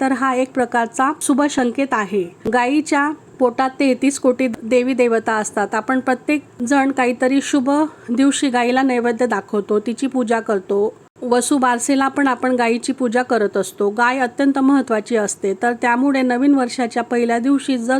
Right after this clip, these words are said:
तुम्हाला गाय किंवा वासरूसहित जर गाय दिसली तर हा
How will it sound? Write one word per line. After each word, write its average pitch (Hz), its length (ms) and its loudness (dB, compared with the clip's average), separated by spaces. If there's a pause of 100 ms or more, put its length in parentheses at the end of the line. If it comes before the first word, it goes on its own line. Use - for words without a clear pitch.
तुम्हाला 240 420 0 (200)
गाय 233 300 2
किंवा 254 400 0 (280)
वासरूसहित 262 800 0
जर 254 160 2
गाय 233 240 0
दिसली 269 440 0
तर 262 120 2
हा 254 200 0